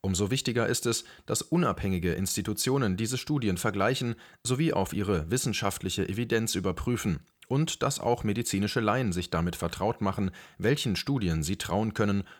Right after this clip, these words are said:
und wie man ihre Ergebnisse hinsichtlich der Wirksamkeit der Impfstoffe interpretieren muss.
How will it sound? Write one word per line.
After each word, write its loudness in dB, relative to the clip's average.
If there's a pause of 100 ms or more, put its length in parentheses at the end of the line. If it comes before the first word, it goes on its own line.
und -2
wie 2
man 4
ihre 0
Ergebnisse 0
hinsichtlich -2
der -2
Wirksamkeit -2
der 0
Impfstoffe -2
interpretieren -2
muss. -6